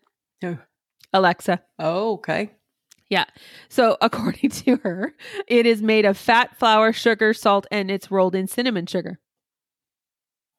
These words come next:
Speaker 1: Do we need snickerdoodle in our life?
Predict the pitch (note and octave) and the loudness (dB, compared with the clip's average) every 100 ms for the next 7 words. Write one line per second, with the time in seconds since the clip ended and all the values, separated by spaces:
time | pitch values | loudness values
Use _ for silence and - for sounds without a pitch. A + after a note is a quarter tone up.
0 | D#4 G#3 - _ _ _ _ _ _ - | _ -20 -20 _ _ _ _ _ _ -4
1 | F3+ E3+ D3+ F#3 G#3+ - B3+ B3 A#3 A#3+ | 0 2 2 0 0 0 2 2 2 2
2 | B3 B3+ B3 B3 B3+ B3+ _ | 2 2 2 2 -2 -4 _